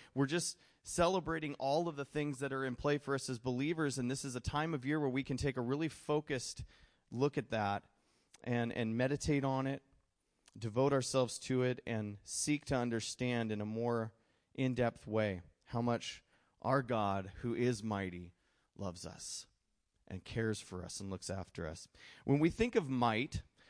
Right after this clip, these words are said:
or being mighty, what pictures come to mind? I, I loved reading that psalm. I, I, I gave that, that psalm to, to B J for this morning, and I was like, it's almost,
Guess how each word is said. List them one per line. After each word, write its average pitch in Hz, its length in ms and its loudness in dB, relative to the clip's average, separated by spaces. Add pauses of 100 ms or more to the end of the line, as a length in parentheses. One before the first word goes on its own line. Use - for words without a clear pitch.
(100)
or 135 140 4
being 143 280 2
mighty, 123 400 2
what 113 240 2
pictures - 440 0
come 151 280 2
to 139 120 0
mind? 120 340 4
I, 120 140 2
I 127 40 4
loved 151 280 4
reading 160 220 2
that 131 200 0
psalm. 143 300 2
I, 120 220 4
I, - 80 0
I 117 60 0
gave 127 340 2
that, 123 220 6 (200)
that 135 120 6
psalm 143 340 4
to, 117 260 4 (160)
to 127 100 -2
B 139 180 2
J 156 140 4
for - 160 0
this 131 240 -2
morning, 147 320 4
and 143 100 4
I 131 60 6
was 127 160 4
like, 127 160 4
it's - 240 -2
almost, 185 540 4